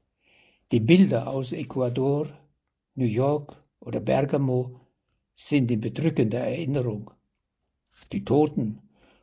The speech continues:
konnten nicht schnell genug begraben werden, viele starben ohne menschlichen und seelsorglichen Beistand. Auf den Intensivstationen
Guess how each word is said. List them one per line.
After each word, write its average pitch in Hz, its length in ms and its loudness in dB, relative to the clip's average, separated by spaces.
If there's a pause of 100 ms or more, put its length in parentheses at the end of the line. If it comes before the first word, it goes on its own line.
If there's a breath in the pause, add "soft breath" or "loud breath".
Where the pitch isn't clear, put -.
konnten 139 280 0
nicht 151 240 0
schnell 151 260 2
genug 151 340 0
begraben 135 560 0
werden, 107 340 -2
viele 156 380 2
starben 135 600 -4 (280 loud breath)
ohne 151 240 4
menschlichen 139 640 2
und 117 160 -4
seelsorglichen 135 600 -2
Beistand. 113 580 -6 (1040 loud breath)
Auf 123 120 0
den 139 120 4
Intensivstationen 156 1300 2